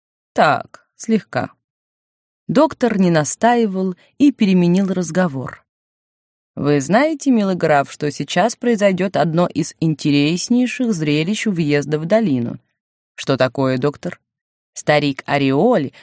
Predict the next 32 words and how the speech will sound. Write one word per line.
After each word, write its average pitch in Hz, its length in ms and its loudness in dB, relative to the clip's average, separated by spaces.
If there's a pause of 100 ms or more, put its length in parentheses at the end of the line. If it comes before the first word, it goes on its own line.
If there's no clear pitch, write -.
(100)
будет 269 340 2
взрывать 220 580 2
свой 170 340 -6
утес. 156 640 -6 (220)
О, 175 480 4
вам 143 200 2
это 151 140 -2
ничего 156 360 -2
не 156 140 -2
говорит, 156 500 0
но 143 140 2
для 135 260 2
нас 147 480 0
это 135 180 -4
большое 139 560 0
событие». 240 720 -4 (680)
Он 294 200 2
пояснил 190 540 0
свои 143 300 -4
слова. 156 500 -6 (460)
Старик 190 600 2
Ариоль, 175 640 0 (220)
богатейший 175 680 2
крестьянин 156 580 0
в 160 80 0
округе, 156 540 -4 (260)
по 170 100 0
слухам, 185 540 0
у 180 60 2
него 180 260 4
было 170 300 0
более 165 580 0